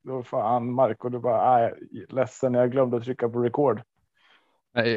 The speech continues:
Speaker 2: jag hade varit på badhuset och så var jag stressad hem, vart avsläppt, fick gå sista biten och så kom jag ihåg på att jag hade nycklarna i mittenfacket. Så det var bara att ta stegen och klättra in balkongvägen och så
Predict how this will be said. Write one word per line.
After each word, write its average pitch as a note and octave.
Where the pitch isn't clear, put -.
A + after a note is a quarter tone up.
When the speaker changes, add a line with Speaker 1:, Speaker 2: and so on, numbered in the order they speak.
Speaker 2:
jag A#2
hade C3
varit A#2+
på A#2+
badhuset G#2+
och -
så -
var B2
jag A2+
stressad A2+
hem, G#2
vart G#2+
avsläppt, G#2+
fick A2+
gå G#2
sista G#2+
biten G2
och A2
så A#2
kom A2+
jag G#2+
ihåg G#2
på G#2+
att G2+
jag A2
hade G#2
nycklarna G#2
i -
mittenfacket. G#2
Så -
det B2+
var B2
bara A#2+
att A2+
ta B2
stegen G#2+
och G#2
klättra G#2+
in A2
balkongvägen G#2
och G2
så G2+